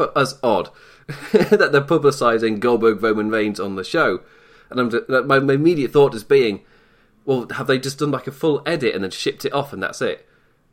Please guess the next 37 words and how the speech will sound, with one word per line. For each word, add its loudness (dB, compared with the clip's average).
And -6
they've -8
not -4
touched -6
it, 0
even 0
though 0
real 2
world 0
announcements -4
are -2
changing -4
the -8
card -6
that -6
they're -4
publicising. -4
It's -4
an 2
odd 4
one. -4
'Cause -6
of 0
course, 2
I've -2
seen 0
quite 2
a -4
few 0
people -4
touching -2
upon -4
this -6
topic -2
and -6
seeing, -4
like, -4